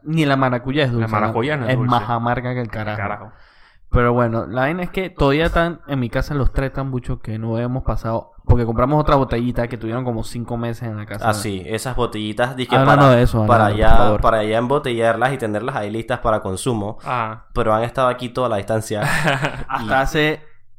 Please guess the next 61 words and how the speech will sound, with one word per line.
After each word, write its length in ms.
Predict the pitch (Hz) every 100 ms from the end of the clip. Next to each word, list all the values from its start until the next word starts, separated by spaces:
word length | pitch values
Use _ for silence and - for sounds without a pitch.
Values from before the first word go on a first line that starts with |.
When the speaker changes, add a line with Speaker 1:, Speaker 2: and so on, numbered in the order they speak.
| - -
Speaker 1:
una 180 | - 139
Speaker 3:
dos 80 | 147
Speaker 1:
semana, 240 | 120 104
Speaker 3:
semanas, 200 | 135 110
Speaker 1:
dos 140 | 127 -
semanas 300 | 135 135 127
Speaker 3:
dos 80 | 107
Speaker 1:
que 80 |
me 80 | 113
Speaker 3:
semanas. 180 | 110 117
Speaker 1:
las 60 | 123
llevé 460 | 120 123 143 175 -
y 120 | 120
yo 100 | 113
dije, 200 | 120 127
"Ya 140 | 110 107
hay 120 | 107
que 120 | 113
limpiar 260 | 117 104 101
esa 140 | 92
vaina, 240 | 85 - -
por 100 | 104
Speaker 3:
Tienen 240 | 110 120 127
Speaker 1:
favor". 140 | 123
Speaker 3:
co-, 60 | -
tienen 260 | 131 143
como 180 | 131 110
seis, 500 | - - 127 123 120
siete 260 | - 117 113
meses 240 | 110 110 113
de 40 |
estar 180 | 101 98
aquí 160 | - 90 87 -
Speaker 2:
<laughs> 300 | - - -
Speaker 3:
y 160 | - 104
jamás 260 | 104 107
se 80 | 110
han 60 | 107
utilizado. 480 | 107 98 90 90 87
Speaker 2:
Pero 100 | 120
Speaker 3:
Que 60 |
Speaker 2:
yo 60 | 117
me 20 |
Speaker 3:
aparte, 240 | 113 123 131
Speaker 2:
pregunto 140 | 127 131
Speaker 3:
que 60 |
aparte 300 | 127 131 180
compraron 320 | 151 131 139 151
un 180 | 160 156
pack, 240 | 143 139
un 200 | 143 139
pack 240 | 139 139 131
de 140 | 131
doce 560 | 120 139 - - 92 - - - - -
y 80 | -
se 120 | -
rompieron 440 | 110 104 101 107 123
como 200 | 101 92
siete. 400 | 107 101 90 -
Speaker 2:
La 120 | 131
mitad. 380 | 117 123 - 127